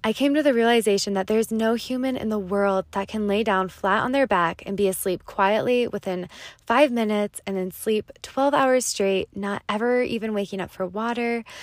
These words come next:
or because they heard a noise. It is so sick and demented and twisted that we have these expectation, expectations for these little babies, um, who don't even have fully developed brains. Like, this is crazy.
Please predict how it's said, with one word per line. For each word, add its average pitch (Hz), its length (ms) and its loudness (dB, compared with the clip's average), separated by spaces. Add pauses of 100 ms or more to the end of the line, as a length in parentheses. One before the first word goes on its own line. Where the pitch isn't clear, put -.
(260)
or 202 140 4
because 190 280 -2
they 175 100 -6
heard 175 180 -8
a 170 80 -6
noise. 214 720 0 (500)
It 226 100 -2
is 247 200 2
so 233 360 -2
sick 214 480 -2 (100)
and 202 100 -4
demented 190 800 0
and 196 180 -4
twisted 208 640 0
that 185 140 -2
we 202 80 2
have 214 420 2
these 208 220 -2
expectation, 208 960 -4 (680)
expectations 233 880 0
for 202 160 -2
these 196 240 -4
little 247 240 -2
babies, 185 840 -2
um, 180 440 -6 (480)
who 269 80 -4
don't 285 180 6
even 320 180 2
have 302 200 2
fully 247 300 0
developed 220 480 0
brains. 202 680 -2
Like, 196 140 -6
this 226 180 -10
is - 80 -12
crazy. 208 680 -4